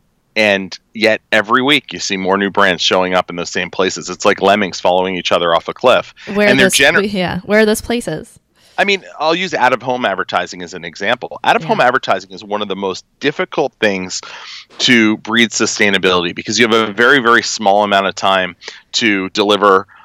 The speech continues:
Speaker 1: a message, right? So when I think about most emerging brands, right,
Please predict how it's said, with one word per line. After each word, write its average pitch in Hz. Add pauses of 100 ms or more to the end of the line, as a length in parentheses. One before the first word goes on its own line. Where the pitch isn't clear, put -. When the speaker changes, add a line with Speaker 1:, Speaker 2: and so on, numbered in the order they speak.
(140)
Speaker 1:
a -
message, 101
right? 107
So 107
when 117
I 135
think 156
about 113
most 101 (800)
emerging 104
brands, 87
right, 98